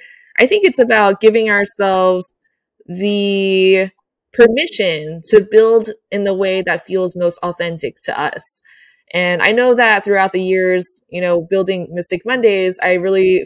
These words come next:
felt like it had to look a certain way. It had to be a certain way. And then all the while figuring out, no, it just has to feel right to me. And sometimes there isn't a tangible way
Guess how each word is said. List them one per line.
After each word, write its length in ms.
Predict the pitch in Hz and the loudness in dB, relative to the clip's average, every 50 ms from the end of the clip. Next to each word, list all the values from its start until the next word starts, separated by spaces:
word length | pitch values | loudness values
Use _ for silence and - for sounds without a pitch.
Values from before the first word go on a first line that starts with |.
| - - | -8 -8
felt 240 | - 202 185 170 - | -6 -6 -4 -4 -4
like 160 | 175 170 165 | -4 -4 -4
it 60 | 185 180 180 | -6 -8 -8
had 100 | 185 180 | -10 -8
to 80 | - 175 | -8 -6
look 280 | 170 180 196 196 - - | -4 -4 -4 -4 -4 -8
a 60 | - 170 | -10 -8
certain 320 | - - 156 - - 165 | -6 -6 -8 -8 -6 -6
way. 180 | 165 165 156 147 | -4 -4 -4 -4
It 60 | 160 | -4
had 140 | 180 180 - | -6 -10 -10
to 100 | 175 165 | -10 -12
be 240 | 175 196 196 196 | -10 -8 -4 -4
a 60 | 196 185 | -4 -4
certain 340 | - - 185 - - 160 | -4 -6 -6 -6 -6 -6
way. 340 | 165 160 156 151 147 156 160 - _ _ _ _ _ _ | -8 -6 -4 -4 -4 -4 -4 -6 _ _ _ _ _ _
And 140 | - 185 196 | -4 -2 -2
then 340 | 202 202 202 202 196 185 175 - _ _ _ _ _ _ _ _ _ _ _ | 0 0 0 -2 -2 -4 -6 -8 _ _ _ _ _ _ _ _ _ _ _
all 240 | 208 214 220 254 | 2 4 4 6
the 80 | 269 262 | 6 6
while 380 | 240 233 214 202 196 190 190 196 | 6 4 4 4 4 2 2 2
figuring 440 | - - 202 196 202 196 190 190 | 2 2 2 2 2 0 0 -2
out, 220 | 190 185 185 - - | -4 -4 -4 -4 -4
no, 240 | 262 302 285 226 185 | -2 -2 0 2 2
it 160 | 180 180 196 | 2 2 2
just 180 | 240 233 - | 0 0 0
has 240 | - 233 220 220 220 - | -2 -2 -2 -2 -2 -4
to 100 | 220 190 | -6 -6
feel 280 | - - 214 202 190 | -2 -2 -2 -2 -2
right 300 | 175 180 180 185 185 175 - - | -2 -2 -2 -2 -4 -6 -8 -12
to 140 | - 214 175 | -10 -10 -8
me. 520 | 170 185 220 226 175 151 - - 175 - _ | -6 -4 -4 -4 -4 -4 -8 -10 -12 -12 _
And 160 | - 185 180 | -8 -8 -8
sometimes 840 | 175 - 226 220 233 233 - 262 240 233 226 226 226 220 214 - - - _ _ _ _ _ _ _ 208 | -8 -8 -6 -6 -8 -6 -6 -4 -4 -2 -2 -2 -4 -4 -6 -8 -10 -16 _ _ _ _ _ _ _ 2
there 160 | 220 220 - | 4 4 6
isn't 540 | 220 233 233 226 240 226 220 220 214 190 - | 6 6 6 4 0 -2 0 -2 -4 -4 -4
a 100 | - 196 - - - 220 | -6 -6 -6 -10 -12 -10
tangible 840 | 214 214 214 208 196 214 202 208 196 190 190 185 185 180 170 - 175 | -8 -6 -6 -4 -4 -6 -6 -4 -4 -2 -2 0 0 0 0 -2 -2
way 520 | 196 202 196 196 190 190 185 180 175 170 | -2 -2 -2 -2 -2 -2 -2 -2 -4 -6